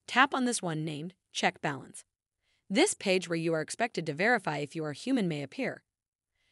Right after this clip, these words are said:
Just solve the reCAPTCHA by tapping on here, and in no time, you will be on the next page. Finally, you will land here where you will see these text boxes that you can use to enter card details to check your balance, review transactions,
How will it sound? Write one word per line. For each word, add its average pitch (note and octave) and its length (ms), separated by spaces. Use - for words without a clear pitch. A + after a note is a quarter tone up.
Just D4+ 260
solve F#3+ 260
the E3 80
reCAPTCHA E3 540
by D3+ 120
tapping G3 420
on F3 100
here, D#3+ 340
and F3 100
in D#3+ 100
no A#3 160
time, D3 320
you C4+ 160
will F#4+ 100
be A#3 120
on E3+ 120
the D#3+ 60
next D#3 240
page. A#3+ 420
Finally, D4 540
you C4+ 160
will F4+ 140
land F#3 240
here D3+ 260
where E3 140
you E3+ 120
will E3+ 100
see D4+ 260
these G3 220
text - 300
boxes D#3 420
that F#3+ 120
you C4 140
can E4 160
use E3+ 220
to - 200
enter F3+ 200
card D3+ 260
details D3+ 480
to G#3+ 80
check G3 240
your F3+ 100
balance, D#3+ 440
review G3+ 240
transactions, G#3 680